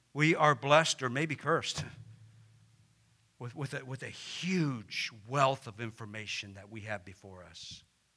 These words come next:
You can pull the phone out of your pocket. I don't even know why we call it a phone. We can call it your pocket computer. You can pull it out of your pocket, and there is more information about Jesus Christ on there. More books are written.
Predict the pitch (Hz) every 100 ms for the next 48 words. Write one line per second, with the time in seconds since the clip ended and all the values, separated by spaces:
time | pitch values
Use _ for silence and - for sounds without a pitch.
0 | _ _ _ _ _ _ _ _ _ 135
1 | 139 127 - 151 156 135 - 147 151 147
2 | 143 139 139 - 131 117 110 139 135 120
3 | 123 123 117 120 123 113 101 113 107 98
4 | 104 104 127 135 113 107 - 127 120 110
5 | 110 117 113 90 90 _ _ _ _ _
6 | _ _ 139 131 - 170 180 165 160 151
7 | 151 143 120 - 98 - _ _ _ -
8 | 131 127 127 139 131 120 107 127 156 165
9 | 160 147 147 143 - 139 135 - - _
10 | 117 113 120 113 107 139 135 - - 135
11 | 127 - 123 117 117 104 120 156 151 135
12 | 151 - - - _ - 123 123 127 135
13 | 135